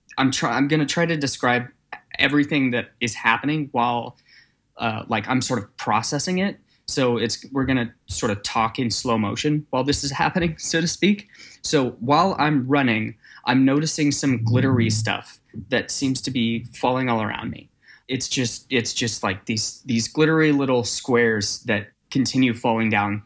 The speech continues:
sort of from the sky. Um, there's not a lot, but it's just, it's enough to be distinguishable to say, "What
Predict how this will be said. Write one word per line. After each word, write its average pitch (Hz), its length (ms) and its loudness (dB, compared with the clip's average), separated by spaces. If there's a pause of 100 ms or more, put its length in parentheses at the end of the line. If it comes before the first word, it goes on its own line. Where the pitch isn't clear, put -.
sort 117 240 -4
of 110 80 -6
from 113 160 -2
the 92 60 -4
sky. 82 360 -2 (600)
Um, 104 260 0
there's 143 220 2
not 156 160 2
a 147 40 2
lot, 117 380 -2
but 117 100 -2
it's 120 140 -4
just, - 420 -2
it's 135 200 -4
enough 135 360 2
to - 120 -4
be 113 240 -2
distinguishable 127 880 -2 (140)
to 131 120 -2
say, 107 540 -2 (220)
"What 131 280 -2